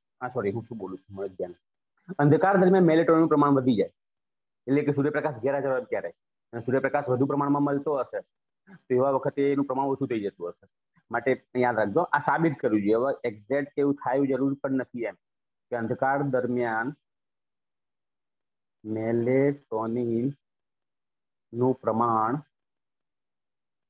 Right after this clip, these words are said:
કેવું થતું હશે? વધે છે, બરાબર?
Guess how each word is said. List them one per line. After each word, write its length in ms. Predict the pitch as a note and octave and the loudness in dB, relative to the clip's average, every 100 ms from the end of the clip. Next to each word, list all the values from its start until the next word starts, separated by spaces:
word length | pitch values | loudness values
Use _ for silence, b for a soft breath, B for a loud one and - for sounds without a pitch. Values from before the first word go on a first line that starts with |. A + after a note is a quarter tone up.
| _ | _
કેવું 160 | B2 C3 | -2 0
થતું 340 | C3 C3+ C3 | 0 2 2
હશે? 360 | B2 C3+ D3 - _ _ _ _ _ _ _ _ _ _ _ _ _ | 2 0 0 -6 _ _ _ _ _ _ _ _ _ _ _ _ _
વધે 340 | G2 G2+ F2+ F#2 | -4 -2 0 -2
છે, 300 | - C#2+ - _ _ _ _ _ _ _ _ _ - | -4 -14 -16 _ _ _ _ _ _ _ _ _ -6
બરાબર? 280 | A2 C3+ | 0 0